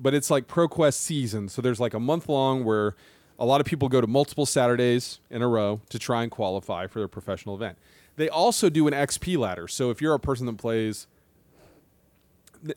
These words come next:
their F and M version is called an Armory. You play three or four of those a week, you can get on an X P leaderboard and also get an at-large invite to their pro tour. So the game is still a small enough size.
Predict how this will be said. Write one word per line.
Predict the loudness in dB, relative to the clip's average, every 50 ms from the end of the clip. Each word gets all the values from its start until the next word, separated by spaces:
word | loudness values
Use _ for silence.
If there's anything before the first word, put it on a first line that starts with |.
| _ _ -6
their | 0 2 4 6
F | 6 6 4
and | 2 0
M | 2 2
version | 2 0 0 0 -2
is | -4 -2
called | -2 -2 -2
an | -2 -2
Armory. | -2 -2 -4 -6 -8 -10 -12 -14 _ _ _ _ _ _ _ _ _ _ -14
You | -12 -8
play | -2 2 2 4 2
three | 2 0 0 2 4 4
or | 4
four | 2 2 2 4 4
of | 6
those | 6 6 4 4
a | 0
week, | -2 -2 -2 0 0 0 -2 -6 -14 -18 _ _ _ _ _ _ _ _ _ _ _ _ _ _ _ _ _ _ _ _ -12
you | -10 -8 -2
can | 0 0 2 4
get | 6 6
on | 6 6 4
an | 4
X | 4 2 2 0 -2
P | -4 -2 0 2
leaderboard | 2 2 2 2 2 0 2 0 0 0 -2
and | -4 -4
also | -2 -2 0 0 0 -2 -2
get | 0 0 -2
an | -2 -2
at-large | -2 -2 -2 0 0 0 0 0 -2 -4
invite | -4 -4 -4 -4 -4 -4
to | -4
their | -4 -4 0
pro | 0 2 2 2
tour. | 0 -2 -8 -12 -14 -6
So | -2 2 2 2 2 0 _ _ _ _ _ _ _ _ _ _ _ _ _ _ _ _ _ _ -10
the | -8 -4
game | -4 -2 -2 -2
is | -4
still | -4 -4 -4
a | -4
small | -4 -2 -2
enough | -2 -2 -2
size. | -2 -2 -2 -2 -4 -10